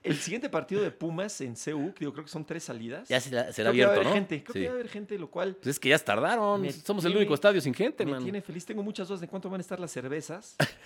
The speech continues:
Speaker 1: Yo las dejé en ochenta pesos, ¿eh?
Speaker 2: <laughs> Puta, van a estar
Speaker 1: Las
Speaker 2: en,
Speaker 1: al litro.
Speaker 2: van a estar en cien, güey, porque
Speaker 1: Yo creo que sí,
Speaker 2: ya
Speaker 1: las van
Speaker 2: con,
Speaker 1: a subir
Speaker 2: con,
Speaker 1: a
Speaker 2: con la
Speaker 1: sí, no,
Speaker 2: pandemia
Speaker 1: ya
Speaker 2: y
Speaker 1: tiene mucho. Porque la última vez que fuimos, te digo, ese América
Speaker 2: Sí,
Speaker 1: Pumas,
Speaker 2: ahorita
Speaker 1: sí
Speaker 2: es-,
Speaker 1: nos empujamos varias,
Speaker 2: estaba yo
Speaker 1: ¿eh?
Speaker 2: chateando con un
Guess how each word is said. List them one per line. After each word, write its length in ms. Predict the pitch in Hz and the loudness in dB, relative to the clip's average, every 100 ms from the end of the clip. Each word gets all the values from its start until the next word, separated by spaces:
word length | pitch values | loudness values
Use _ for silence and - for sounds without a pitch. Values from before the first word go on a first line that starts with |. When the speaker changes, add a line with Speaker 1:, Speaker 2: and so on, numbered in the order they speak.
| - _ | -20 _
Speaker 1:
Yo 100 | 156 | 2
las 140 | 233 175 | 2 2
dejé 160 | 165 | 4
en 60 | 214 | 4
ochenta 340 | 190 202 185 | 4 0 -2
pesos, 320 | - 160 - - | -4 -8 -8 -4
¿eh? 40 | |
Speaker 2:
<laughs> 140 | 214 208 | 2 10
Puta, 300 | 240 180 175 | 10 12 10
van 100 | 180 | 10
a 40 | |
estar 180 | 196 208 | 10 10
Speaker 1:
Las 80 | 190 | 10
Speaker 2:
en, 40 | |
Speaker 1:
al 60 | 175 | 6
litro. 260 | 233 165 | 2 2
Speaker 2:
van 140 | 135 233 | 10 12
a 20 | |
estar 180 | 220 233 | 12 12
en 100 | 196 | 12
cien, 220 | 202 208 | 12 10
güey, 140 | 180 202 | 10 4
porque 260 | 160 131 - | 4 2 2
Speaker 1:
Yo 100 | 185 | -2
creo 100 | 208 | -2
que 60 | - | -2
sí, 100 | 156 | 2
Speaker 2:
ya 80 | |
Speaker 1:
las 120 | 175 127 | 4 6
van 60 | 151 | 6
Speaker 2:
con, 40 | |
Speaker 1:
a 40 | |
subir 220 | 143 127 139 | 6 4 4
Speaker 2:
con, 40 | |
Speaker 1:
a 60 | 120 | 6
Speaker 2:
con 80 | 135 | 6
la 60 | |
Speaker 1:
sí, 40 | 135 | 8
no, 20 | |
Speaker 2:
pandemia 460 | 147 170 196 196 165 | 8 10 10 12 12
Speaker 1:
ya 160 | 147 | 12
Speaker 2:
y 60 | 139 | 10
Speaker 1:
tiene 140 | 127 | 6
mucho. 580 | 190 226 196 175 170 156 _ _ _ _ _ _ _ _ _ | 2 -2 -2 -2 -4 -8 _ _ _ _ _ _ _ _ _
Porque 200 | 104 131 | -2 2
la 100 | 180 | 4
última 160 | 226 | 4
vez 80 | 190 | 2
que 80 | 156 | 2
fuimos, 180 | 156 190 | 0 0
te 60 | |
digo, 60 | 160 | 0
ese 120 | 156 | 2
América 280 | 143 156 - | 0 0 0
Speaker 2:
Sí, 100 | 156 | 4
Speaker 1:
Pumas, 140 | 160 | 6
Speaker 2:
ahorita 160 | 214 - | 6 4
Speaker 1:
sí 100 | 151 | 2
Speaker 2:
es-, 60 | |
Speaker 1:
nos 140 | 151 135 | 2 2
empujamos 460 | 117 113 135 135 | -2 -2 -2 -2
varias, 220 | 104 - 107 | -4 -4 -6
Speaker 2:
estaba 220 | 101 135 | 0 2
yo 100 | 143 | 2
Speaker 1:
¿eh? 20 | |
Speaker 2:
chateando 420 | 131 110 127 127 | 0 -2 0 0
con 140 | 117 107 | 0 0
un 140 | 113 | -2